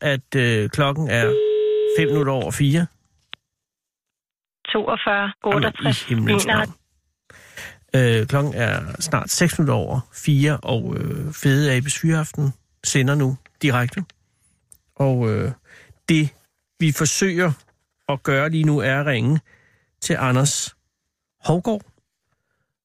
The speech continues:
Speaker 1: Anders Hovgaard er med i en interesseorganisation omkring bevarelsen af det oprindelige Himmelbjerg. Det kan være,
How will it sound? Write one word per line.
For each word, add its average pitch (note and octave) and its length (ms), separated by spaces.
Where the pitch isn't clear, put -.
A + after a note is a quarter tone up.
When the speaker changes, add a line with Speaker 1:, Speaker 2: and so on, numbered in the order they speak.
Speaker 1:
Anders D3 160
Hovgaard D3 480
er C#3+ 120
med A#2+ 200
i D#3 320
en C3 220
interesseorganisation C#3 1200
omkring C3+ 480
bevarelsen C#3+ 540
af C#3 160
det C3 220
oprindelige E3 640
Himmelbjerg. D#3+ 640
Det F3 80
kan E3 120
være, F3 280